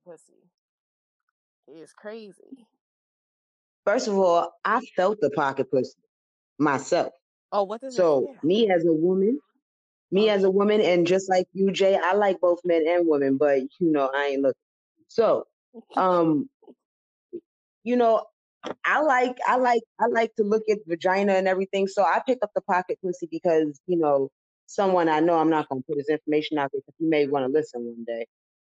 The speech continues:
Speaker 2: But he, um, <laughs> uh, he got one. I got him one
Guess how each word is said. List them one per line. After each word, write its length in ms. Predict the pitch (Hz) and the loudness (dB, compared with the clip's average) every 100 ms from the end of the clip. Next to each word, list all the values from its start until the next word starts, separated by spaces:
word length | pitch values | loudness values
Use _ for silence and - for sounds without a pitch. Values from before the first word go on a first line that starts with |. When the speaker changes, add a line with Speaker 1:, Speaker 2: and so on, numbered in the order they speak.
| - | -2
Speaker 2:
But 240 | 185 156 - _ _ _ _ _ - | 0 0 -6 _ _ _ _ _ -4
he, 240 | 233 220 | 0 2
um, 680 | 160 202 208 180 208 214 190 - _ _ | 2 2 2 2 2 2 -2 -6 _ _
<laughs> 960 | - 440 381 381 359 - - - _ | 2 2 2 -8 -12 -16 -16 -20 _
uh, 320 | - 180 175 170 | -2 0 0 0
he 200 | 185 277 | 2 2
got 200 | 220 160 | 2 2
one. 220 | 143 113 - - | 0 -4 -8 -4
I 80 | |
got 180 | 175 196 | 0 2
him 200 | 214 220 | 2 2
one 240 | 190 156 | 2 0